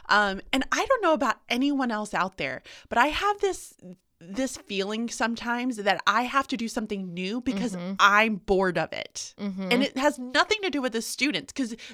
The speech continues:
Speaker 1: it would be brand new for the students, but because I felt as though, like, "Oh, well, I've already done that for several
Speaker 2: Right.
Speaker 1: years. I shouldn't do that anymore." But I also have to remember, but they haven't experienced that. Just because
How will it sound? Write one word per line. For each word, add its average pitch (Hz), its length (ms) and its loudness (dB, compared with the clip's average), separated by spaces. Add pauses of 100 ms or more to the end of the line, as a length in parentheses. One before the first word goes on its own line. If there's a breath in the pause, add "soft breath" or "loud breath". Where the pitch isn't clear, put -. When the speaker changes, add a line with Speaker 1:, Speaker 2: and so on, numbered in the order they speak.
(100)
Speaker 1:
it 277 80 0
would 302 140 0
be 254 120 2
brand 240 380 -2
new 233 160 -2
for 220 140 -6
the 190 120 -6
students, 226 520 -2
but 208 140 0
because 208 380 -4
I 208 240 2
felt 247 280 0
as 233 180 -6
though, 214 180 2
like, 196 200 -2 (100)
"Oh, 202 60 -2
well, 196 160 -4
I've 196 200 2
already 175 360 -2
done 160 260 -2
that - 240 -8
for 180 140 -6
several 165 360 -6
Speaker 2:
Right. 160 100 -12
Speaker 1:
years. 180 480 0 (480 loud breath)
I 208 160 0
shouldn't 180 340 -4
do 220 160 -4
that 180 180 2
anymore." 160 560 -8 (520 loud breath)
But 240 100 0
I 247 120 2
also 262 280 4
have 247 220 -2
to 233 100 -4
remember, 208 500 -2
but 196 300 -10
they 208 180 0
haven't 196 380 -4
experienced 156 760 -10
that. - 300 -4
Just 214 160 -4
because 233 260 -4